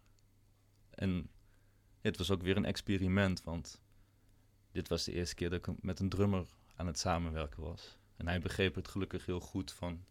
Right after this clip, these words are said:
nou ja, dat het raar en vreemd mocht worden. En daar wou ik ook juist mee spelen, want het was niet mijn bedoeling om Memphis rap te maken of, eh,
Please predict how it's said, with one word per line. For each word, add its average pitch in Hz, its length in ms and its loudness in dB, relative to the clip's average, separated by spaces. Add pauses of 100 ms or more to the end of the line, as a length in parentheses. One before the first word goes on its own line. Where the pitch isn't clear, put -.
(720)
nou 90 140 -2
ja, 80 60 0
dat 80 200 -4
het - 280 -10 (280)
raar 95 360 6
en 95 100 0
vreemd 98 300 2
mocht 92 240 -4
worden. 85 300 -4
En 87 120 -6
daar 85 240 -2 (220)
wou 82 180 -4
ik - 100 -6
ook 80 140 -6
juist 87 240 -2
mee 82 100 -4
spelen, 85 420 -2
want 78 260 -12 (240)
het - 100 -20
was - 140 0
niet 101 220 0
mijn 92 360 2
bedoeling 92 500 0
om 90 320 -2 (480)
Memphis 95 480 -2
rap 82 240 -4
te - 120 -8
maken 78 460 -2
of, - 360 -12 (640)
eh, 80 640 -6